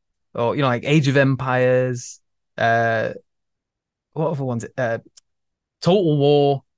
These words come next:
like, where you, like, you're conquering the world. Yeah, I, I could just play these games for days and days and days and days and not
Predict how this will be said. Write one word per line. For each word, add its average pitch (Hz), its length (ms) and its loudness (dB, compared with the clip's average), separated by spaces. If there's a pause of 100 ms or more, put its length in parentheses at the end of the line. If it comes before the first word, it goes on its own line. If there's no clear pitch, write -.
(420)
like, 123 160 -2
where 143 140 0
you, 135 160 0
like, 127 180 -4
you're 127 100 -4
conquering 151 680 2 (100)
the 127 160 0
world. 104 540 0 (280)
Yeah, 131 180 0 (200)
I, 180 240 0
I 214 140 2
could 214 180 0
just 196 220 -2
play 240 160 4
these 208 180 2
games 156 220 0
for 139 80 -8
days 185 260 2
and 165 60 -2
days 151 180 2
and 143 80 -6
days 135 200 0
and 127 60 -4
days 120 220 -2
and 147 140 2
not 226 180 4